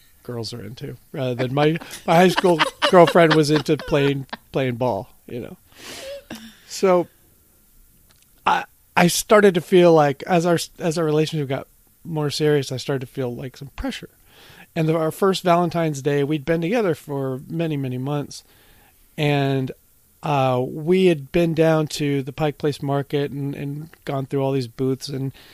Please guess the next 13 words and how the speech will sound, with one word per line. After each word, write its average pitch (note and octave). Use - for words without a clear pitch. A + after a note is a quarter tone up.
and D3
there C#3+
was B2+
this B2+
one D3
place C3+
where D3+
she -
really C3+
liked B2+
the B2
rings, C#3
and B2+